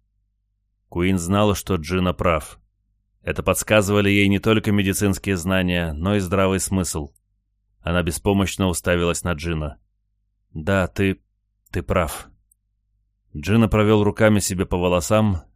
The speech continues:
а потом обхватил голову, будто боялся, что иначе то, о чём он думает, может вырваться наружу. "Мне хочется ошибиться", — пробормотал он, — "на этот раз.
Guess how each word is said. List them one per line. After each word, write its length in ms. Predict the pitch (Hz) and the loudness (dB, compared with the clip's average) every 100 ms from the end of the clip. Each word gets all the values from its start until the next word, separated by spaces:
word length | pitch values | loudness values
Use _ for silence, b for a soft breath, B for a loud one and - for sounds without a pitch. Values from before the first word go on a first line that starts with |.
| - | -8
а 100 | 87 | -6
потом 280 | 95 117 | 0 2
обхватил 460 | 107 - 101 92 92 | 2 2 0 0 -2
голову, 540 | 85 104 104 98 95 - _ _ _ | 2 2 4 2 0 -2 _ _ _
будто 320 | 82 - - | -6 -4 0
боялся, 440 | 101 101 104 107 104 | 4 6 6 4 2
что 240 | - 95 | -2 0
иначе 380 | 90 101 101 98 | 2 2 0 -2
то, 160 | - 98 | 0 0
о 80 | |
чём 220 | 90 101 92 | 2 0 0
он 160 | 90 | 0
думает, 400 | 101 101 101 - - _ _ | 0 2 0 -2 -8 _ _
может 340 | 87 92 90 87 | -2 0 0 0
вырваться 420 | 95 90 87 92 | 0 0 0 0
наружу. 520 | 92 92 82 78 69 _ _ _ _ _ _ _ _ _ - | 0 0 0 -4 -10 _ _ _ _ _ _ _ _ _ -10
"Мне 200 | 82 85 | -6 -4
хочется 460 | 98 90 90 - | -4 -4 -4 -4
ошибиться", — 640 | 85 - 85 78 - 76 73 - | -4 -4 -6 -8 -10 -10 -12 -8
пробормотал 640 | 82 80 80 85 87 80 | -6 -4 -4 -2 -2 -2
он, — 240 | 80 73 - _ _ - | -4 -6 -12 _ _ -8
"на 180 | 90 | -2
этот 280 | 87 80 92 | -2 -2 -4
раз. 360 | 92 80 - | -2 -2 -6